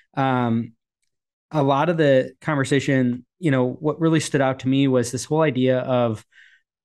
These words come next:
like, kind of being, like, cross-discipline and, and getting the message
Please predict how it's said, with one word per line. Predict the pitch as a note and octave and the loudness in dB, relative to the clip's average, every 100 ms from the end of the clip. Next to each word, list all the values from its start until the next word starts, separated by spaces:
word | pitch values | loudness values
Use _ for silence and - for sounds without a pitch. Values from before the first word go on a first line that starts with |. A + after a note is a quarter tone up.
| _ _ _ _ _ _ _ A3+ | _ _ _ _ _ _ _ -10
like, | G#3+ D3 B2 | -2 -2 -2
kind | - G3 G#3 | -4 -2 0
of | |
being, | F3 C#3 | 2 2
like, | B2 A#2 | 0 -4
cross-discipline | - C3+ C3 B2+ - B2+ D#3+ - D#3 D#3 D#3 | -4 0 0 0 -4 -2 -2 0 0 0 -2
and, | D3 B2+ B2 C#3 | 0 0 -2 -2
and | C3 B2+ B2 _ _ - | -2 -2 -8 _ _ -2
getting | D#3+ E3 F#3 | 0 2 2
the | F3 | 2
message | B2+ B2 - C3 | 0 0 -2 -4